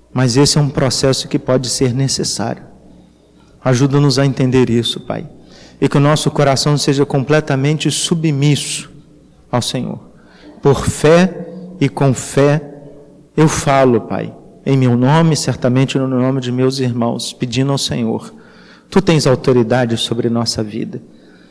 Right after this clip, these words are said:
Se acha que precisamos perder noventa e nove por cento dos soldados que temos,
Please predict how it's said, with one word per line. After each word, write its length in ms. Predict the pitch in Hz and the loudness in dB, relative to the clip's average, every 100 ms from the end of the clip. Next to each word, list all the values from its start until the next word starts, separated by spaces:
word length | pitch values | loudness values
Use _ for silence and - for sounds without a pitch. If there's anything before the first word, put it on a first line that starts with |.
| _ _ | _ _
Se 220 | - 135 | 0 2
acha 300 | 143 147 147 | 4 2 -2
que 120 | - | -6
precisamos 640 | - 135 123 135 143 139 | -2 -2 0 0 0 -2
perder 480 | - 135 - 135 135 | 0 0 2 2 2
noventa 500 | 127 123 123 165 165 | 2 2 4 2 4
e 40 | |
nove 360 | 143 135 156 143 | 2 2 2 2
por 220 | 151 135 | -2 -4
cento 500 | - - 135 127 131 | -4 -2 0 0 -2
dos 200 | 127 135 | 0 0
soldados 680 | - 135 113 123 127 127 - | 2 0 0 0 0 -2 -10
que 100 | - | -12
temos, 560 | - 123 117 120 - | -6 -4 -4 -8 -12